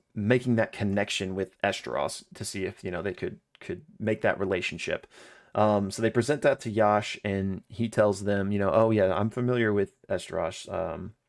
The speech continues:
you know, the inheritor of Mistress Prudage." And he's like, "There's a lot of rumors about that guy, you know,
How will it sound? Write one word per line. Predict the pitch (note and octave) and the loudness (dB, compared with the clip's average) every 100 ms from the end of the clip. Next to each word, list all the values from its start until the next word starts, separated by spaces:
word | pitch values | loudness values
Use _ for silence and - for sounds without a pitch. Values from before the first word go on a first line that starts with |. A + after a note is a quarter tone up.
| _ _ _ _ _ - | _ _ _ _ _ -6
you | G2+ | -2
know, | F#2+ | -2
the | G2+ | -2
inheritor | G2+ G2+ G#2+ G2 F#2+ | -2 2 2 4 2
of | F2 F#2+ | 0 -2
Mistress | F#2 F#2+ - | -6 -8 -8
Prudage." | F#2 F2+ F2+ F2 - | -2 0 2 0 -4
And | F#2+ | -8
he's | F#2+ E2+ | -8 -8
like, | - | -10
"There's | F2+ | -2
a | |
lot | G2+ G#2 | 2 2
of | |
rumors | A2 F#3+ C3+ - | 4 4 2 -2
about | - - | -6 -6
that | - - | -10 -14
guy, | - B1 A#1+ | -14 -14 -8
you | G2+ | -6
know, | G2+ F#2 | -4 -6